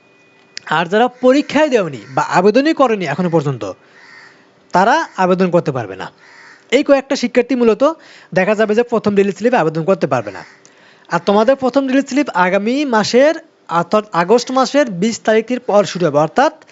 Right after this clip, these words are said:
পঁচিশ তারিখ নাগাদ প্রথম রিলিজ স্লিপ আবেদন কার্যক্রমটি শুরু হবে। যখন তোমাদের এই সম্পর্কে আপডেট চলে আসবে, তখন আমরা তোমাদের অবশ্যই আপডেট বিষয়টি শেয়ার করব। আর আমাদের এই চ্যানেলটিকে সাবস্ক্রাইব করে রাখবে। পরবর্তীতে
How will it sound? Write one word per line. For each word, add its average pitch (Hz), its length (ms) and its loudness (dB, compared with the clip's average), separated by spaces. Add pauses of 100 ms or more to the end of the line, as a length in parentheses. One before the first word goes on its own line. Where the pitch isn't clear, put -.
(680)
পঁচিশ 285 340 2
তারিখ 214 200 0
নাগাদ 196 320 0 (160)
প্রথম 220 280 0
রিলিজ 208 200 2
স্লিপ 208 160 0
আবেদন 156 280 0
কার্যক্রমটি 143 400 -2
শুরু 151 220 -2
হবে। 92 240 -6 (960)
যখন 190 260 2
তোমাদের 240 340 2
এই 254 220 0
সম্পর্কে 233 360 0
আপডেট 196 240 0
চলে 208 180 0
আসবে, 190 200 0
তখন 202 260 0
আমরা 190 160 0
তোমাদের 185 320 2
অবশ্যই 202 420 0
আপডেট 202 240 0
বিষয়টি 185 280 -2
শেয়ার 170 280 0
করব। 202 320 -2 (960)
আর 175 160 2
আমাদের 185 240 2
এই 208 60 4
চ্যানেলটিকে 202 320 0
সাবস্ক্রাইব - 360 -4
করে 254 140 0
রাখবে। 247 160 -2
পরবর্তীতে 240 800 2